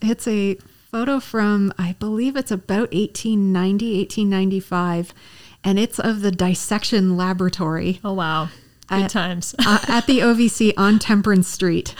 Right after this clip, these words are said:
Speaker 1: Uh,
Speaker 2: Oh
Speaker 1: so
Speaker 2: my.
Speaker 1: the, the first O V C buildings on Temperance Street were pretty, they were constructed at Andrew Smith's own expense. Again, this was
Speaker 2: Hmm.
Speaker 1: his college.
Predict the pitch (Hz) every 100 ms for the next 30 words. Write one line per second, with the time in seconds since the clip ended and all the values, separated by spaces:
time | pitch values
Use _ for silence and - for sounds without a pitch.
0 | - - 185 180 - 233 202 202 190 -
1 | - - - 214 190 - 214 - - 294
2 | - - - 240 226 240 226 196 196 202
3 | 190 185 185 185 214 190 196 185 - 180
4 | 180 185 175 - - 254 254 254 233 214
5 | _ _ _ _ _ _ _ _ _ _
6 | _ - 214 226 220 254 247 302 - 330
7 | 277 208 208 214 214 226 - 214 202 -
8 | 196 185 - - 202 302 - 190 196 196
9 | - 262 214 196 220 208 - - 180 156
10 | 165 -